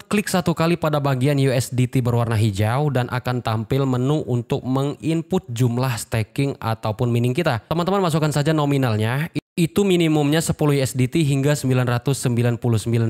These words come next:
ribu U S D T. Masukkan saja sesuai kemampuan kalian, maka klik menu mulai. Dengan secara otomatis dia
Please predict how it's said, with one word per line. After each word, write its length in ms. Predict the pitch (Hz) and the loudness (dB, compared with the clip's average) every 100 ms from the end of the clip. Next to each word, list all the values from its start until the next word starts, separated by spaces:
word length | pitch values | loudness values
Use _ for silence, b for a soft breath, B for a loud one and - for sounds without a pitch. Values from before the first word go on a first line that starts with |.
| 110 | 2
ribu 240 | 117 120 | 2 2
U 80 | 120 | 0
S 160 | 104 - | 0 -2
D 160 | 113 | -2
T. 240 | - 104 104 | 0 -2 0
Masukkan 400 | 113 117 113 110 | -2 -2 -2 -2
saja 320 | 110 110 113 | -2 0 -2
sesuai 320 | 123 120 113 | -2 0 0
kemampuan 400 | 113 110 104 107 | 0 -2 -2 -4
kalian, 400 | 104 107 147 170 _ _ _ 147 | -2 0 0 -2 _ _ _ -4
maka 320 | 160 202 202 196 | -2 0 -2 -4
klik 320 | - 151 151 127 | -2 -2 0 -2
menu 240 | 123 117 | 0 0
mulai. 400 | 113 117 104 101 - - | 0 0 0 -4 -6 -6
Dengan 320 | 131 170 156 | 0 0 0
secara 320 | 165 160 151 | 0 0 0
otomatis 480 | 147 139 139 180 - | 0 -2 -2 -4 -2
dia 240 | 135 143 | 0 0